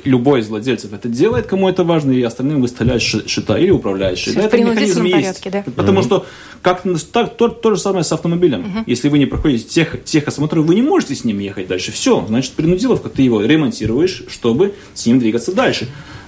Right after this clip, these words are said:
Speaker 1: А дома не будут отселять. Ну, может быть, будет какой-то случай, но в них нужно продолжать жить. Чтобы в них, э, нужно было, можно было продолжать жизнь, его нужно вот эти узлы, которые критически восстанавливаются. Другого варианта нет, всё.
Speaker 2: Мы всё поняли. А вс-,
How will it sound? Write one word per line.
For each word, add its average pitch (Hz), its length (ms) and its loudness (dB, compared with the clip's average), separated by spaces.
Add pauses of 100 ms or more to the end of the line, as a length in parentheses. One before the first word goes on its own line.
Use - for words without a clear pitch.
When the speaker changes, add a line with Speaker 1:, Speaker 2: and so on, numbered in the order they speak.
(160)
Speaker 1:
А 107 200 2
дома 131 400 4
не 127 120 2
будут 151 320 0
отселять. 110 560 -2
Ну, 123 220 4
может 123 280 2
быть, 127 160 0
будет 147 160 2
какой-то 107 320 -4
случай, 98 380 -6
но 120 440 2
в 120 40 0
них 139 320 2
нужно 143 360 0
продолжать 110 500 0
жить. 123 300 -2
Чтобы 113 260 -4
в - 20 2
них, 131 160 2
э, 98 320 -6
нужно 113 260 2
было, 101 260 -4
можно 120 320 2
было 98 200 -6
продолжать 101 400 -4
жизнь, 120 380 0
его 117 260 0
нужно 120 340 0
вот 147 220 -2
эти 120 180 -4
узлы, 104 320 0
которые 123 400 0
критически - 440 -2
восстанавливаются. 208 640 0
Другого 139 280 2
варианта 160 320 -2
нет, - 260 -2
всё. - 280 0 (260)
Speaker 2:
Мы 233 140 2
всё 294 140 0
поняли. 240 400 2
А 214 280 2
вс-, - 160 -12